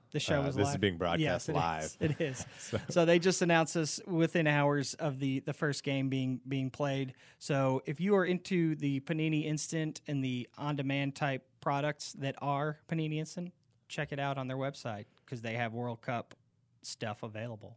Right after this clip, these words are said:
Speaker 2: Yeah, that's really cool. That'll be interesting to keep up with throughout. Um, yeah, like, like with, like we talked about the predicting of the players and stuff, I
Speaker 1: Mm-hmm.
Speaker 2: really will be interested to see, you know,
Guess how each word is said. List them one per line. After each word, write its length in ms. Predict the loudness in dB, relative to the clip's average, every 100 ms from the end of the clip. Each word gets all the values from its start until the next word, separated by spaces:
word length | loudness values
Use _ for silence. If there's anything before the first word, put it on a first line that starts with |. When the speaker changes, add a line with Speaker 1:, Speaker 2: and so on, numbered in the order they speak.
| _
Speaker 2:
Yeah, 180 | 2 4
that's 220 | 4 2
really 200 | 2 2
cool. 300 | 2 0 2 2
That'll 180 | 0
be 120 | 0 -2
interesting 380 | -4 -6 -6
to 60 | -6
keep 240 | -4 -2
up 180 | -2 -2
with 240 | -2 -2 -4
throughout. 440 | -4 -2 -2 -4 -8
Um, 440 | -8 -6 -6 -10 -14 _ _ _ _ _ _ _ _ -16
yeah, 220 | -12 -8 -2
like, 260 | -2 -2 -2
like 220 | -2 -2
with, 160 | -6 -4
like 160 | -2 -2
we 60 |
talked 160 | -2 -2
about 180 | -4 -6
the 60 |
predicting 520 | -8 -8 -6 -6 -6 -6
of 60 |
the 60 | -6
players 420 | -4 -2 -2 -4
and 100 | -4
stuff, 160 | -2 0
I 40 |
Speaker 1:
Mm-hmm. 100 | 2
Speaker 2:
really 260 | 2 2 0
will 200 | 0 0
be 120 | -2
interested 320 | -4 -6 -6
to 80 | -8
see, 220 | -6 -4
you 280 | -4 -4 -4
know, 260 | -4 -6